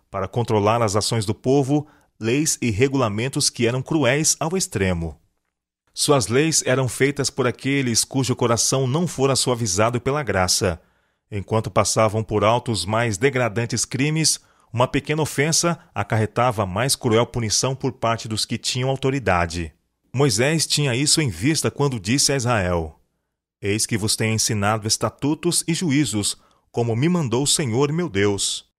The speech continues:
Como me mandou o Senhor meu Deus, para que assim façais no meio da terra que passais a possuir. Guardai-os, pois, e cumpre-os, porque isso será a vossa sabedoria e o vosso entendimento perante os olhos dos povos que,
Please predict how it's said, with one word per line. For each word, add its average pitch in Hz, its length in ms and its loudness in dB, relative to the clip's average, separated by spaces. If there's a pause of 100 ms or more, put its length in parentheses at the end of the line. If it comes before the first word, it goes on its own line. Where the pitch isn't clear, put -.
(180)
Como 127 240 0
me 131 160 0
mandou 143 400 0
o - 20 2
Senhor 117 420 0
meu 156 160 -2
Deus, 104 460 2 (240)
para 101 160 -4
que - 140 -2
assim 120 240 0
façais 123 560 0
no 117 100 -2
meio 117 220 -2
da 123 140 -2
terra 127 320 -2
que - 120 -12
passais 120 500 0
a 120 60 -2
possuir. 92 680 -2 (540)
Guardai-os, 156 720 0
pois, 156 560 0
e 151 60 -2
cumpre-os, 151 760 -2 (160)
porque 113 240 -4
isso 117 400 0
será 131 300 2
a - 20 0
vossa 135 400 0
sabedoria 151 800 0 (180)
e 117 80 -4
o 104 60 0
vosso 117 460 0
entendimento 151 760 0
perante 135 400 -2
os 95 160 -2
olhos 131 300 2
dos 139 180 -2
povos 147 540 0
que, 113 320 -2